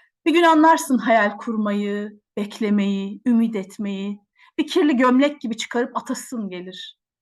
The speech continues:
Bütün vücudunu saran o korkunç geceyi lanet edersin yaşadığına. Maziden ne kalmışsa yırtar atarsın. O zaman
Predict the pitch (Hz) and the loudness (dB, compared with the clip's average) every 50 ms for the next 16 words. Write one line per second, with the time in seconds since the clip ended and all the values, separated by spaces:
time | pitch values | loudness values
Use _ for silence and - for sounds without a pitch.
0 | _ - 254 269 262 - - 359 302 254 233 190 233 214 208 220 220 208 - 233 | _ -6 -6 -4 -2 -2 0 4 4 4 4 2 0 0 0 -2 -2 -2 -4 -2
1 | 214 220 226 220 208 208 - - 208 190 190 196 - 233 202 202 - - 202 180 | -2 0 0 -2 -4 -6 -8 -8 -8 -8 -8 -8 -8 -8 -8 -8 -8 -10 -10 -10
2 | 175 - 185 175 185 185 180 _ _ _ _ _ _ _ _ 214 226 226 226 226 | -10 -8 -8 -8 -8 -10 -12 _ _ _ _ _ _ _ _ 0 2 2 4 4
3 | 233 240 233 240 208 196 185 175 175 - - - 196 185 185 - - 185 180 180 | 2 2 0 0 0 2 2 2 0 -2 -6 -10 -8 -8 -8 -8 -10 -10 -10 -10
4 | 180 - - - 196 - _ _ _ _ _ _ _ _ - 233 233 233 226 226 | -10 -10 -10 -12 -12 -14 _ _ _ _ _ _ _ _ -2 2 4 6 6 4
5 | 226 233 233 202 220 214 220 226 233 254 269 262 - - 233 208 202 208 202 202 | 4 2 0 0 0 2 2 2 2 2 0 -2 -4 -4 -4 -2 -2 -4 -6 -8
6 | - - 196 202 202 208 277 277 - - - 240 233 214 180 185 - 196 180 180 | -10 -12 -12 -10 -6 -4 -4 -4 -4 -4 -4 -2 -2 -2 -2 -6 -8 -8 -8 -8
7 | - - - - - _ _ _ _ _ _ _ _ _ _ _ _ - 277 311 | -10 -16 -20 -20 -20 _ _ _ _ _ _ _ _ _ _ _ _ -2 -2 0
8 | 226 - 226 220 214 208 214 220 226 226 | 0 0 -2 0 0 -2 -4 -4 -8 -10